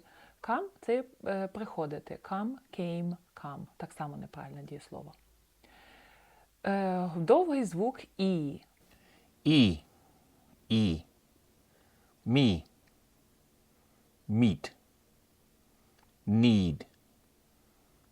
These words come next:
Speaker 2: Tea. She. Feet. People. Seat.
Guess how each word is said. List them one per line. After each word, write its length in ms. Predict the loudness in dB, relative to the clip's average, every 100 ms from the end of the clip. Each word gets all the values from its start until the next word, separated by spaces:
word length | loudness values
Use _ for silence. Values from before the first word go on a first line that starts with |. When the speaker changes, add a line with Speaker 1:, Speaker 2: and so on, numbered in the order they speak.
| _ -16
Speaker 2:
Tea. 440 | 2 4 4 0 _ _ _ _ _ _ _ _ _ _ _ _ _
She. 460 | -16 -2 2 2 0 -8 _ _ _ _ _ _ _ _ _ _ _ _
Feet. 520 | -20 0 0 0 -8 _ _ _ _ _ _ _ _ _ _ _ _ _ _ -6
People. 560 | -2 -2 4 4 4 0 _ _ _ _ _ _ _ _ _ -20 _
Seat. 560 | -12 -2 0 0 -4